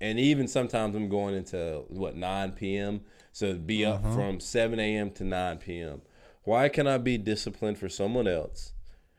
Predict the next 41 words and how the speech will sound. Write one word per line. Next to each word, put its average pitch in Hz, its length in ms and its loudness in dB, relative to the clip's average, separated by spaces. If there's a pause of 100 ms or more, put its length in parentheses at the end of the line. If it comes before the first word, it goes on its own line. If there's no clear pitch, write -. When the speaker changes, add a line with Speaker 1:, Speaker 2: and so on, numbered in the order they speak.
(140)
Speaker 1:
'Cause 117 120 2
I 120 100 8
was 110 140 4
disciplined 139 380 2
at 117 100 4
I 107 140 8
B 92 160 0
M 85 120 -2
too. - 220 -10 (140)
Like, 90 140 0
I 98 80 2
moved 120 280 4
up 98 160 6
at 85 60 -2
I 82 140 0
B 64 140 -10
M. 50 220 -12 (200)
Why 123 180 4
can't 139 160 2
I 131 80 2
be 123 180 2
disciplined 104 480 -2
for 101 100 -8
someone 95 380 0
else 98 240 0
and 87 100 -6
someone 90 300 -2
else's 98 340 -4
goals, 165 540 2 (760)
but 110 480 4
I 113 220 4
can't 107 400 2
be 98 140 -2
disciplined 95 600 -4
when 87 180 -2
it 71 120 -10
comes 85 320 -8
to 87 100 -10
my 76 280 -8
own? 60 260 -12 (720)
Speaker 2:
Right. 113 320 -2